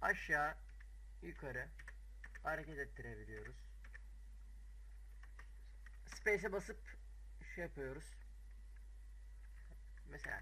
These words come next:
bir araca biniyoruz mesela. Dediğim gibi arkadaşlar F ikinin altındaki tuşa basıyoruz.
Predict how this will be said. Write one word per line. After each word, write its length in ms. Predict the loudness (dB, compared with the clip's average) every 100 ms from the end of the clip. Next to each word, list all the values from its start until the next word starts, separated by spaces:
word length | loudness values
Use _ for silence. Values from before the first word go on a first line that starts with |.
| 8
bir 160 | 10
araca 300 | 12 10 6
biniyoruz 320 | 4 2 2
mesela. 480 | 0 -2 0 2 2 -2 -8 -8 -8 -6 -6 -8 -8 -8 -8 -8 -8 -8 -8 6
Dediğim 320 | 6 8 6
gibi 160 | 8 10
arkadaşlar 420 | 10 10 8 8
F 100 | 2
ikinin 400 | 0 -2 2 8
altındaki 500 | 8 8 6 4 4
tuşa 280 | 4 6 8
basıyoruz. 640 | 6 6 8 8 6 0